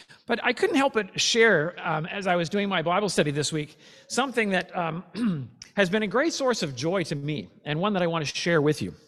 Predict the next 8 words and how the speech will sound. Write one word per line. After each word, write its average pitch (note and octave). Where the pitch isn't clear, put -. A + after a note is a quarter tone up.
And G3
it's -
a F#3
thing C#4
called G3+
inductive D#3
Bible C3
study. -